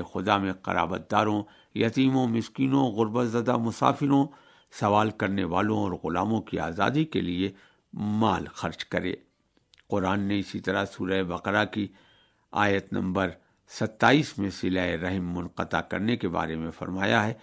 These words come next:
"فاسق وہ ہیں جو خدا کے ساتھ مضبوط عہد کرنے کے بعد بھی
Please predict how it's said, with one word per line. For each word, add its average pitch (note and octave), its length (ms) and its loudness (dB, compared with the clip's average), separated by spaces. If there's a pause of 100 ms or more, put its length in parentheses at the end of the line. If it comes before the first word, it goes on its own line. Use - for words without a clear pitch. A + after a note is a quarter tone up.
(440)
"فاسق D3+ 500 4
وہ A2+ 260 2
ہیں G#2+ 120 0 (280)
جو G2 180 -2
خدا G2+ 340 0
کے G2 180 -6
ساتھ - 360 -4
مضبوط A2 680 0 (200)
عہد A2+ 360 2
کرنے A2 300 -2
کے - 160 -2
بعد A#2 320 6
بھی A#2+ 240 0